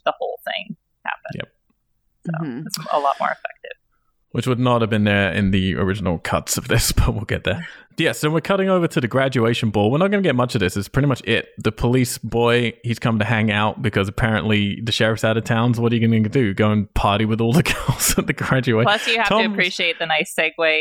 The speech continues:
Speaker 1: into cutting into the cake here
Speaker 3: Yeah.
Speaker 2: Yes.
Speaker 1: in the
Speaker 2: It's
Speaker 1: first
Speaker 2: another good
Speaker 1: scene.
Speaker 2: editing
Speaker 1: I thought
Speaker 2: decision.
Speaker 1: it was
Speaker 2: Yeah.
Speaker 1: pretty good.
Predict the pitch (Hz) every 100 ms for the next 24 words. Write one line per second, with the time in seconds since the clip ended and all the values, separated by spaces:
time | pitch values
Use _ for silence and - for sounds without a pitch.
0 | - 160 - - - 151 151 151 156 -
1 | 143 - 151 - - 185 202 220 190 180
2 | 180 175 170 120 170 - 247 165 156 -
3 | 107 113 120 123 143 170 - 104 185 -
4 | 147 156 - 127 156 156 156